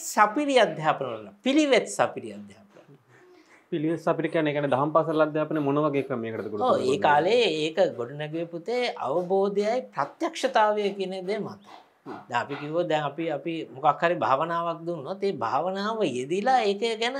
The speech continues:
Speaker 1: ප්‍රත්‍යක්ෂ ඥානයකින් මේ භාවනාව ගැන කතා කරන්න පුළුවන් කෙනෙක්ට.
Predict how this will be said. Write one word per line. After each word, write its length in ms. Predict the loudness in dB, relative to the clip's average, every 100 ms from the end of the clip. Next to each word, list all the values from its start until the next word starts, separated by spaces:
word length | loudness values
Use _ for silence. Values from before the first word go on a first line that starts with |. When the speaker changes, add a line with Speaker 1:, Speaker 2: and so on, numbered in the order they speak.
| -10 _ -20 _ _
Speaker 1:
ප්‍රත්‍යක්ෂ 520 | 2 2 4 2 4 0
ඥානයකින් 800 | 0 0 0 0 0 -2 -4 -6
මේ 160 | -6 4
භාවනාව 460 | 8 8 6 0
ගැන 160 | -2 -4
කතා 300 | -6 -2 0
කරන්න 260 | 0 -4 -6
පුළුවන් 260 | -4 -4
කෙනෙක්ට. 360 | -4 -6 -8